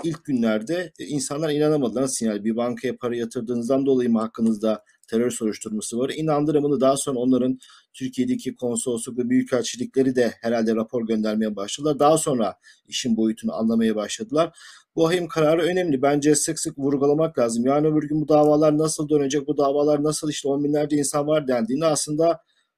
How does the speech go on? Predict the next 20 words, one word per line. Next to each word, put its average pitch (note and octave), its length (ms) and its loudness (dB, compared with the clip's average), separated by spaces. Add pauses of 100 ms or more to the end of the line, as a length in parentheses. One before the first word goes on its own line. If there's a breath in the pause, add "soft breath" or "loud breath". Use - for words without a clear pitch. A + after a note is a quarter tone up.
(260)
bir D3 140 -8
yönden C#3 500 2
de F3+ 280 -2
önlerine D#3 380 0
açılan C3 420 0
bir A2+ 60 -6
şey A2+ 220 -2
var. C#3+ 180 0
Bir C#3+ 60 -2
Yargıtay C#3+ 520 0
bir B2+ 60 -4
içtihat C3 380 -2
oluşturacak. A#2+ 560 -6
Ahim D3 260 0
kararına B2+ 420 2
referans B2+ 400 -2
gösterip G#2 420 -12
on C#3 220 -2
binlerce C3 360 0
insanın A2+ 460 -4